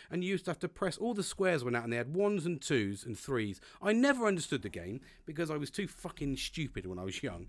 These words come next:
but I never understood what I had to do. I don't know whether it was, like, if a two meant there was a mine somewhere in those two clips, whatever.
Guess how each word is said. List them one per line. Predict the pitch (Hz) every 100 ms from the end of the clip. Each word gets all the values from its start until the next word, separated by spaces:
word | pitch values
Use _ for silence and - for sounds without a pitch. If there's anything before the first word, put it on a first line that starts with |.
| - - - -
but | 170
I |
never | 190 240 277 202
understood | 175 - 135
what | 131
I | 123
had | 113
to | 101
do. | 104 107
I |
don't | 131 233 190
know | 160
whether | 139
it | 123
was, | 123 117
like, | 113 127
if | 135 -
a | 147
two | - - 208 170
meant | 147 131
there | 123
was | 113
a |
mine | 120 123 127 120 117 110
somewhere | - 127 113 110
in | 110
those | 110 104
two | - 98
clips, | - 85 -
whatever. | 131 101 82